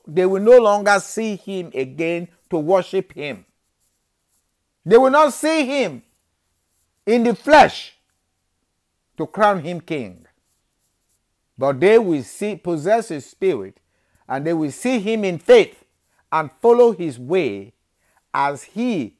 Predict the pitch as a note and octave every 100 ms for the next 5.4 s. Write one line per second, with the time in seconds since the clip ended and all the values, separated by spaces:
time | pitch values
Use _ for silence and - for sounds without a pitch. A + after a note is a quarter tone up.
0 | _ D3 D3 D3+ D3 C#3+ _ _ - A#2+
1 | A2 C3 C3+ C3+ A2+ F2 G#2 C3 F#2 E2
2 | - _ _ _ _ _ _ _ _ _
3 | _ _ _ _ _ _ _ _ _ A3+
4 | C#4 D4+ B3+ G3+ D4+ F4+ D4+ A#3+ F#3 A#3
5 | F3+ D#3+ E3+ E3